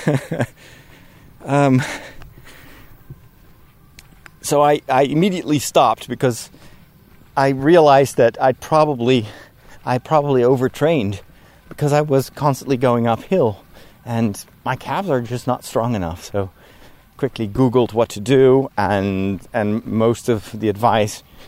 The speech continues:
pointed in the same direction. Just rest. Uh,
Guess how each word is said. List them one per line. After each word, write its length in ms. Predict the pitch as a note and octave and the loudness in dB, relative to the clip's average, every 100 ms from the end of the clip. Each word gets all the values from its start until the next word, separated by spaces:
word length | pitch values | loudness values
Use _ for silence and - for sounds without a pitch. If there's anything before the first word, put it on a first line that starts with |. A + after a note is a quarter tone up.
| - - - | -20 -20 -10
pointed 360 | - A#2 G#2+ G#2+ | -2 0 0 -4
in 120 | G#2 | -8
the 60 | G#2 | -6
same 240 | A#2 F#2+ | -6 -4
direction. 720 | A#2+ E3+ F3+ - D3 D3 C#3 C3 | 0 0 -2 -2 0 0 -2 -6
Just 640 | - A#2 A2+ - - - - - - | -8 -6 -6 -8 -14 -16 -18 -20 -8
rest. 640 | F#2 A2+ - - - - - - - - - - - - | -2 -2 -2 -10 -14 -20 -20 -20 -20 -20 -20 -20 -16 -6
Uh, 380 | G2+ F#2+ F#2 | -2 -2 -2